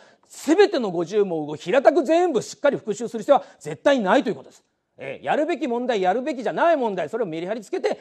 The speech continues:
やっぱりやるべきなんですね。ということでした。次、五番。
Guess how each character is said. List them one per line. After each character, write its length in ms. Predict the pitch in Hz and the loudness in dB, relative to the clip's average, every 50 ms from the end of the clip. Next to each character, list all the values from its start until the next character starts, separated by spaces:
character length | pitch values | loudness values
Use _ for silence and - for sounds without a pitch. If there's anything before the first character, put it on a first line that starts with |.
| - _ - | -12 _ -6
や 120 | 127 143 | -6 -4
っ 20 | - | -4
ぱ 100 | - 226 | -4 -6
り 100 | 147 110 | -6 -6
や 140 | 113 107 92 | -8 -8 -8
る 80 | 92 87 | -10 -12
べ 120 | 101 104 | -16 -16
き 60 | - 85 | -18 -20
な 60 | 69 | -20
ん 20 | |
で 60 | _ | _
す 60 | _ _ | _ _
ね。 100 | _ _ _ _ _ _ _ _ _ _ _ _ _ _ _ _ _ | _ _ _ _ _ _ _ _ _ _ _ _ _ _ _ _ _
と 120 | - 208 196 | 2 2 2
い 60 | 170 | 2
う 40 | 110 | 0
こ 80 | 127 | -2
と 60 | - | -8
で 40 | 104 | -16
し 40 | - | -20
た。 100 | - - _ _ - - _ | -20 -20 _ _ -20 -16 _
次、 220 | - 302 311 311 | 4 6 6 10
五 160 | 202 233 240 | 12 12 12
番。 340 | 240 269 269 262 262 254 226 | 12 12 12 12 12 8 4